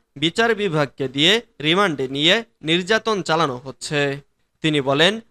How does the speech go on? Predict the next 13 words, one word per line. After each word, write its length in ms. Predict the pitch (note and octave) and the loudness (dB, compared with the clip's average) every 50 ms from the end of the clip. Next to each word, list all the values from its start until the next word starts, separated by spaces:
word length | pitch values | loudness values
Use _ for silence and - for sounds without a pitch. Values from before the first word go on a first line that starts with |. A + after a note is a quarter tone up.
| _ - | _ -6
নুরুল 300 | D3+ D#3 F3 G3+ A3+ A#3+ | -2 0 2 2 2 2
হক 280 | A#3+ A3 A3+ F3 - - | 2 0 0 -2 -2 -4
নূরকে 500 | C#3 C#3 C3+ C3+ - - E3+ G3 A3 A3+ - _ _ - | -6 -6 -6 -6 -2 0 2 2 2 0 -4 _ _ -4
রিমান্ড 340 | D3+ D#3 F3+ E3 C#3 B2+ - | -2 0 0 0 0 -2 -6
শেষে 420 | - C#3 C3 - - F3+ G3+ A3+ A3+ _ _ _ - | -8 -6 -4 -2 2 2 2 2 0 _ _ _ -2
আদালতে 540 | - D3 D3+ F3 G3 G#3+ A#3 A3 - A#3+ A3+ | 0 0 2 2 2 2 2 2 2 2 2
নিয়ে 280 | F3 D3+ D#3 E3 F3+ F#3+ | 2 0 0 0 2 2
আসার 320 | F3+ D3+ - - C3+ B2+ | 2 2 0 -4 -8 -8
সময় 520 | B2 - - C#3+ C#3 C#3 D3 E3 F#3+ A3 A3+ _ _ _ _ - | -8 -8 -8 -6 -2 0 2 2 2 0 -2 _ _ _ _ -2
গণমাধ্যমে 760 | D3+ D#3+ E3 D#3+ C#3+ C3 A#2+ _ - D3 C#3+ D3+ E3+ G3+ A3+ A#3 _ _ _ - | 0 0 0 0 -2 -4 -6 _ -6 -4 0 2 2 2 2 0 _ _ _ -14
যে 220 | C#3+ C#3 E3 F#3+ | -6 -2 -2 -2
চিত্র 380 | G3 - A#3+ A#3 - A#3 A3 F3 | 0 -2 -6 -6 -4 -2 0 0
এসেছে 540 | C#3 C3 - C#3+ C3 - F3 F#3 G3+ A3+ | 0 -2 -4 -8 -6 -2 0 2 2 2